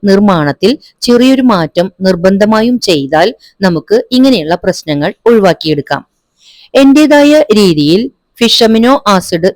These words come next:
തയ്യാറാക്കുന്ന വിധം പറഞ്ഞുതരാം. ഫിഷ് അമിനോ ആസിഡ് ഉണ്ടാക്കുന്നതിനായി വാങ്ങിയ മത്തിയുടെ തലകൾ മാത്രം കട്ട് ചെയ്ത്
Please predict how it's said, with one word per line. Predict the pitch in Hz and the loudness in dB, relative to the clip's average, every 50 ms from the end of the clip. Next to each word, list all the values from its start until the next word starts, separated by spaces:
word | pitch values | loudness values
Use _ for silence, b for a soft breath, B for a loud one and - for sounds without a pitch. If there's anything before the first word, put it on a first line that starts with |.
| - | 0
തയ്യാറാക്കുന്ന | 208 190 185 180 170 175 170 165 - - 170 170 190 214 - | 0 2 2 2 0 0 -2 -2 -4 -4 -4 -4 -4 -4 -4
വിധം | 185 156 147 180 220 277 - _ _ - | -4 -4 -2 -2 -4 -4 -6 _ _ -6
പറഞ്ഞുതരാം. | 190 185 180 175 175 156 156 139 135 127 - _ _ _ _ b b b b b b b b b | -4 -2 -2 -2 -2 -2 0 -2 -2 -4 -6 _ _ _ _ b b b b b b b b b
ഫിഷ് | - - 233 220 - - 226 | -2 0 0 0 2 2 2
അമിനോ | 208 208 208 214 220 240 247 - - | 2 2 2 2 2 2 0 0 0
ആസിഡ് | 214 196 185 185 - 190 190 185 214 - | 0 0 0 -2 0 -2 0 0 0 0
ഉണ്ടാക്കുന്നതിനായി | 220 202 190 185 180 175 175 - 175 175 170 156 156 160 156 156 160 196 202 - | 0 0 0 2 0 0 -2 -2 -2 -2 -2 -2 -2 -2 0 0 0 -2 -4 -4
വാങ്ങിയ | 185 190 185 185 175 170 165 156 151 147 156 175 226 - - _ _ _ _ - | -4 -2 -2 0 0 0 0 0 0 0 0 0 -2 -4 -8 _ _ _ _ -4
മത്തിയുടെ | 202 208 202 202 _ - 220 196 156 139 143 147 156 175 214 269 - _ _ _ _ - | -2 -2 -2 -2 _ -4 -4 -2 0 0 0 0 2 0 0 0 -4 _ _ _ _ -4
തലകൾ | 208 196 196 202 208 202 233 254 | -2 0 2 0 2 2 2 0
മാത്രം | 233 220 196 185 180 185 185 190 - 208 226 240 226 - - 196 | 2 0 -2 -2 -2 -2 -4 -4 -2 -2 -2 -2 -4 -6 -6 -8
കട്ട് | 175 _ - 170 | -6 _ -2 -2
ചെയ്ത് | 151 143 143 165 220 302 | -2 0 0 0 0 0